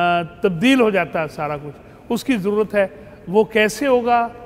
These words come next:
मदारिस सिलसिले में क्या खिदमात सर अंजाम दे रहे हैं, बहुत सारे ऐसे और कीमती सवालात हैं, बहुत कीमती प्रोग्राम है हिफ्ज़ कुरान के हवाले से और आसान हिफ्ज़ कुरान, अ, इस पर बात कर रहे हैं कारी मोहम्मद इलियास। एक छोटा सा वक्फा,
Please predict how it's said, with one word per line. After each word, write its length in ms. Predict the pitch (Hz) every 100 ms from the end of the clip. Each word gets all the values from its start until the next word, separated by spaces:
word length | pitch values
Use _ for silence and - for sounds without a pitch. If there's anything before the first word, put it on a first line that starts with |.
| -
मदारिस 380 | 175 175 185 196
सिलसिले 520 | 190 165 185 - 190
में 160 | 185 185
क्या 260 | - 190 196
खिदमात 400 | 202 180 196 196
सर 140 | 196
अंजाम 320 | 185 185 185
दे 140 | 185 185
रहे 140 | 190
हैं, 220 | 175 170 - - - -
बहुत 240 | 196 226
सारे 200 | 254 240
ऐसे 280 | 208 196 220
और 140 | 196
कीमती 360 | 185 180 175 208
सवालात 520 | 180 165 165 170 -
हैं, 120 | 185 - - - 147
बहुत 460 | 151 233 320 -
कीमती 340 | 277 233 208 226
प्रोग्राम 420 | 185 175 185 180
है 360 | 165 160 - - - 196
हिफ्ज़ 220 | 180 220
कुरान 420 | 190 185 175 170
के 60 | 175
हवाले 300 | 160 160 165
से 220 | - 160 - - -
और 320 | 175 190 202
आसान 920 | 208 - 185 175 - 220 240 269 262 180
हिफ्ज़ 240 | 190 196
कुरान, 520 | 202 - 156 165 160 - - - - -
अ, 280 | 160 165 175
इस 100 | 196
पर 160 | - 190
बात 320 | 170 175 -
कर 100 | 185
रहे 160 | 196 196
हैं 120 | 196
कारी 240 | 175 165
मोहम्मद 300 | 160 156 165
इलियास। 440 | 160 165 185 196 - - - -
एक 260 | 214 254 -
छोटा 200 | 220 208
सा 120 | 202
वक्फा, 400 | 175 170 208 196